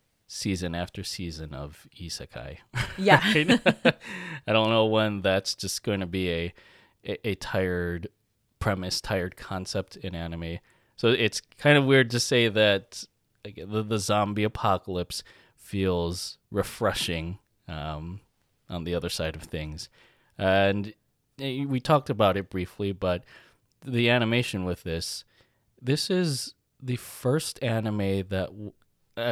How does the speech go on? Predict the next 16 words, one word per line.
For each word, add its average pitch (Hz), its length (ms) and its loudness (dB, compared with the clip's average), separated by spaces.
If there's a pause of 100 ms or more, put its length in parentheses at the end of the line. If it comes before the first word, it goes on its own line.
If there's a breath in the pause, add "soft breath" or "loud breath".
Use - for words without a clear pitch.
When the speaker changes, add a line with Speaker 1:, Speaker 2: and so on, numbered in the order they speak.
(100)
Speaker 1:
at 127 120 2
least 110 180 0
that 101 140 4
I 131 120 8
know 104 240 4
of, 95 140 -2 (380 soft breath)
that - 120 -4
was 98 180 -2
produced 92 480 -4
by 90 460 2 (260)
Bug 101 400 0
Films. 78 680 -8 (200)
And 180 80 2
Speaker 2:
Yeah. 160 400 6 (440)
Speaker 1:
yeah, 87 140 0
they 139 380 4